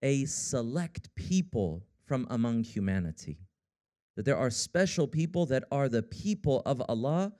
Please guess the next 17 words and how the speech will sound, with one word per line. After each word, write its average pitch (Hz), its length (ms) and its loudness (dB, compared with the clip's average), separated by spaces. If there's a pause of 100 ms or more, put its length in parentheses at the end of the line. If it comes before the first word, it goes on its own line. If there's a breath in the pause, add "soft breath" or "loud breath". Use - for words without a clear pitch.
(440 soft breath)
amidst 139 500 2
all 160 360 6
of 160 320 2
the 117 100 6
rest 160 340 2
of 127 120 2
humanity. 101 800 0 (600)
So 170 60 4
then 170 160 8
they 160 180 6
asked 233 320 2
the 165 80 4
Messenger 156 440 4
of 131 180 0
Allah, 160 480 4 (360 soft breath)
"Man 262 240 2
ahlullah?" 110 720 4